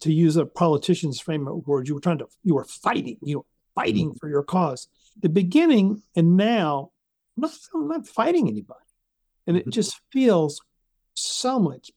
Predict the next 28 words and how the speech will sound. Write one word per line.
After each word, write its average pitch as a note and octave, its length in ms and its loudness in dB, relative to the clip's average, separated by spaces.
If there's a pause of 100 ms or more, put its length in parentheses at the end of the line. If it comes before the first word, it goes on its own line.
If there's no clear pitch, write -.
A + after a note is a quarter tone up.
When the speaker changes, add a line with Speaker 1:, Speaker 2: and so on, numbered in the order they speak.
(240)
Speaker 1:
personally C3+ 600 -8 (180)
better, A3 400 -4 (120)
you C3+ 120 -14
know? E3 260 -6 (800)
I'm G3 120 4
not D4 180 0
Speaker 2:
Mm-hmm. - 80 -10
Speaker 1:
saying F#3+ 320 2
that D3 100 -4
there D#3+ 180 4
isn't D#3+ 280 2
a A#2+ 40 -16
time F3 280 -2
for - 160 -20
fighting, D3+ 520 -6 (440)
but - 320 0
for D3 180 -2
me G3 180 4
personally, G#3+ 720 -2 (540)
those D#3 280 2
are D3+ 100 0
the C#3 120 -8
times D3 440 -4
when C#3+ 140 -4
I B2+ 120 -10 (300)
felt D3 260 -4
closest D3 640 -2
to B2+ 300 -4